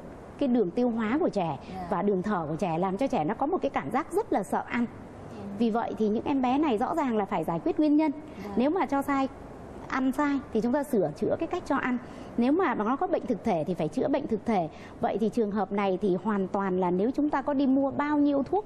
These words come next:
Speaker 1: kích thích cho trẻ ăn ngon, mua bao nhiêu loại, ờ, thực phẩm chức năng cũng không giải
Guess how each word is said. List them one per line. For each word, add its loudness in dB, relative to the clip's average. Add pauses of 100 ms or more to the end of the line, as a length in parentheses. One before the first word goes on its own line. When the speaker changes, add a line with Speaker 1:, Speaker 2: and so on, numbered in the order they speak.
(120)
Speaker 1:
kích -2
thích 2 (240)
cho 2
trẻ 0
ăn 0
ngon, 4 (400)
mua 4
bao 2
nhiêu 4
loại, 0 (200)
ờ, 0
thực -2
phẩm 0
chức -2
năng 2 (300)
cũng 0
không 2
giải 2